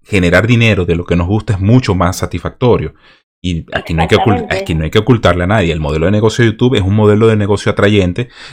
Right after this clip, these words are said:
Speaker 1: y de verdad que por eso que yo aplaudo tu iniciativa de empezar a hacer esto, que no lo, no lo abandones. Si puedes compart-, partirte en dos, mira, si tú trabajas,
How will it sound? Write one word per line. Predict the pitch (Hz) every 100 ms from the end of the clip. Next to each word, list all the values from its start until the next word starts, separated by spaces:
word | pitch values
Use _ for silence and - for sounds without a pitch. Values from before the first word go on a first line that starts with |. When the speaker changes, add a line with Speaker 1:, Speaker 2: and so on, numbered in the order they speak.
| - -
Speaker 1:
y | 104
de | 98
verdad | 95 98 -
que | 143 135 117 104
por | 95
eso | 87 110 -
que | 104 95
yo | 92 98 107 -
aplaudo | 85 82 85 101
tu | 101
iniciativa | 107 110 101 104 110
de |
empezar | 95 - - 82
a |
hacer | 90 104
esto, | 101 98 98
que | 80
no | 76
lo, | 87 92 85
no | 85 85
lo | 98
abandones. | 107 110 120 120 127
Si | - 82
puedes | - 78 90
compart-, | - 101 - 85 -
partirte | 85 82 - 104 120
en | 107
dos, | 95
mira, | 95 78 76
si | -
tú | - 107
trabajas, | 120 117 107 104 -